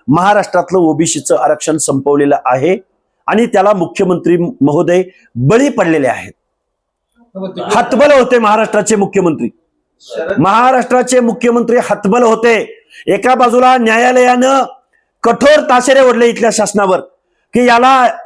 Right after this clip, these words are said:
Speaker 1: टाइम बॉन्ड दिला, याला लवकर मुंबईच्या बाहेर काढा. एका बाजूला कोर्टाच्या निर्णयापुढे हतबल होते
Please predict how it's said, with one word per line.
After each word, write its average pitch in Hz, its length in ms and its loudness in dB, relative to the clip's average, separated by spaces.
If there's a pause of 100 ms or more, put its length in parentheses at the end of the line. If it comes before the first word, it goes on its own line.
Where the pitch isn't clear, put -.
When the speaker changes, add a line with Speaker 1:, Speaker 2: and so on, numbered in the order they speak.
(160)
Speaker 1:
टाइम 226 220 2
बॉन्ड 277 240 2
दिला, 247 220 2
याला 233 200 2
लवकर 240 320 2
मुंबईच्या 247 400 0
बाहेर 208 240 0
काढा. 170 320 0 (920)
एका 247 260 2
बाजूला 262 540 2 (840)
कोर्टाच्या 254 520 2
निर्णयापुढे 262 580 2
हतबल 233 320 0
होते 214 440 0